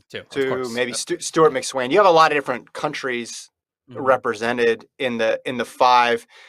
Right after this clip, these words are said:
Speaker 2: The only thing that could add a little bit more to the five is if Mo Farah wants to dip
Speaker 1: Mm.
Speaker 2: his toe in that one as well, too. I guess he's already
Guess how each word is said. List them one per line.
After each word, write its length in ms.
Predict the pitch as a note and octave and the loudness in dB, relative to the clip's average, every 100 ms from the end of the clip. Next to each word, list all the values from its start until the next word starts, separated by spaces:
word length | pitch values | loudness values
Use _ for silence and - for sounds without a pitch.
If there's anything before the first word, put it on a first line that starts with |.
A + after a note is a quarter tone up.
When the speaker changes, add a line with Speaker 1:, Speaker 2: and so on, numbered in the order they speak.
| - - _ | -20 -20 _
Speaker 2:
The 120 | D#3 | 2
only 140 | G3+ C4 | 4 4
thing 120 | C4 | 4
that 120 | A#3+ | 4
could 160 | G3 E3+ D#3+ | 2 0 4
add 300 | E3 E3+ E3 | 6 6 4
a 60 | |
little 280 | C#3 D#3 F#3 | 2 2 2
bit 160 | F#3+ F#3+ | 0 0
more 180 | F#3 F#3+ | 2 0
to 60 | |
the 60 | F#3 | 0
five 600 | - G3 G3 G3+ - _ - | 2 4 6 2 -2 _ -14
is 160 | B2+ | -6
if 340 | C3+ - _ _ _ _ | -6 -6 _ _ _ _
Mo 220 | C#3+ C#3 | -2 0
Farah 480 | - C#3 D#3 E3+ F3+ _ _ _ _ _ _ _ | 0 2 4 2 -2 _ _ _ _ _ _ _
wants 220 | C#3+ D3+ - _ _ _ | -10 -10 -12 _ _ _
to 140 | D#3 | -8
dip 160 | C#3+ D#3 | -6 -8
Speaker 1:
Mm. 40 | |
Speaker 2:
his 140 | D#3 - | -10 -4
toe 400 | D#3 D#3 D#3+ D#3+ _ _ - | 0 0 -2 -8 _ _ -6
in 80 | C3 | -2
that 180 | C#3 | -2
one 140 | D3+ D3 | -2 -6
as 140 | C3 | -2
well, 220 | C#3 C3+ | 2 2
too. 520 | C3 - - C#3 D#3+ - - | 2 -6 -2 -2 -2 -6 -14
I 80 | |
guess 120 | B2+ C3 | -10 -4
he's 120 | B2+ | 0
already 440 | B2 A#2+ A#2+ A2+ | 2 0 -2 -10